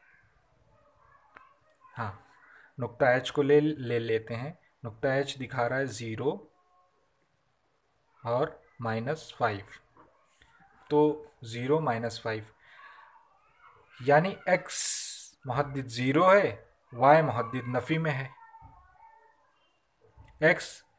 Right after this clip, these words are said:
मह-, एक्स महवर है ही नहीं, एक्स महवर उसका ज़ीरो है और वाई मुहद्दिद उसका नफ़ी पाँच पे है, तो नफ़ी पाँच ये यहाँ, यहाँ कहीं तो भी, तो ये यहाँ पे, ये वाई पे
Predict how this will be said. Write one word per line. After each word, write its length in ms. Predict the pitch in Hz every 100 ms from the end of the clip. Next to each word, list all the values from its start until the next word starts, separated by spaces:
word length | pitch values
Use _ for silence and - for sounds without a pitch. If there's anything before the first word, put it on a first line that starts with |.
| -
मह-, 340 | 127 127 139
एक्स 260 | 143 160 -
महवर 280 | 160 165 165
है 140 | 117
ही 220 | 131 139 175
नहीं, 280 | 117 101 101 _ _ _ - - - _ -
एक्स 220 | 139 -
महवर 280 | 139 135 147
उसका 320 | 135 - 190 - - _ -
ज़ीरो 380 | 110 127 139 156
है 180 | 104 - _ _ _ - - - -
और 140 | 110
वाई 240 | 113 160 160
मुहद्दिद 440 | 143 143 147 160
उसका 320 | 151 - 185 - _ _ 135
नफ़ी 360 | 131 135 180
पाँच 320 | 160 127 117 -
पे 140 | 113
है, 140 | 104
तो 120 | 101 113
नफ़ी 240 | 110 123
पाँच 320 | - 123 120
ये 120 | 117 113
यहाँ, 340 | 110 110 107 - - - _ _ _
यहाँ 240 | 113 104 107
कहीं 200 | 104 101
तो 140 | -
भी, 100 | 107 - - - _ _ _ _ - _ _ _ _ -
तो 60 |
ये 200 | 123 123 - _ _ -
यहाँ 320 | 113 113 113
पे, 180 | 113 104 - _ _ -
ये 100 | 110
वाई 280 | 107 110 104
पे 200 | -